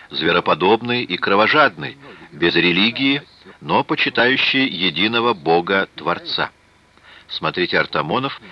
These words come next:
История Хазар, страница двести сорок восьмая. Но не так уж правильна эта характеристика,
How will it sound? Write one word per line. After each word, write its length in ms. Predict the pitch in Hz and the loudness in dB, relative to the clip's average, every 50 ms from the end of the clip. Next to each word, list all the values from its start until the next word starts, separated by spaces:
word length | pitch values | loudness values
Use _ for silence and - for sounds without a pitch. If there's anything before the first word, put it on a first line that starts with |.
| - - 82 | -20 -14 -8
История 480 | 76 - - - 90 78 76 76 71 | -6 -6 -4 -2 -2 0 0 0 -2
Хазар, 480 | - - 80 73 69 80 92 110 123 - - | -2 -4 -4 -2 0 2 2 2 0 0 -4
страница 560 | - - - 80 76 71 80 87 - - - | -8 -6 -4 -4 -4 -4 -4 -4 -4 -6 -6
двести 340 | 95 73 73 73 - - 90 | -4 -4 -4 -4 -4 -4 -4
сорок 360 | 85 - 85 76 76 - - | -4 -2 -2 -2 -4 -4 -6
восьмая. 440 | 95 90 - - 90 73 - - - - - 113 98 - - 76 76 156 - 170 180 196 202 - - - - 170 170 202 _ - 135 151 160 143 - - - | -6 -4 -4 -4 -4 -4 -6 -6 -12 -18 -20 -20 -20 -20 -20 -20 -20 -20 -20 -20 -20 -20 -20 -20 -20 -20 -20 -20 -20 -20 _ -20 -20 -20 -20 -20 -20 -20 -8
Но 240 | - 107 143 175 180 | -2 2 4 6 6
не 140 | 175 180 170 | 6 4 4
так 240 | - 196 202 190 - | 4 4 4 4 2
уж 160 | - - - | 0 0 0
правильна 580 | - 123 113 110 104 92 90 87 85 82 82 82 | -2 0 2 2 2 2 2 0 0 -2 -2 -2
эта 260 | - 92 87 - 85 | -2 -2 -2 -4 -4
характеристика, 1000 | - - 92 87 85 - - 90 85 110 - - - - 131 - 151 147 143 - | -4 -2 -2 -2 -2 -4 -4 -4 -2 0 -2 -2 -2 -4 -2 0 2 0 0 0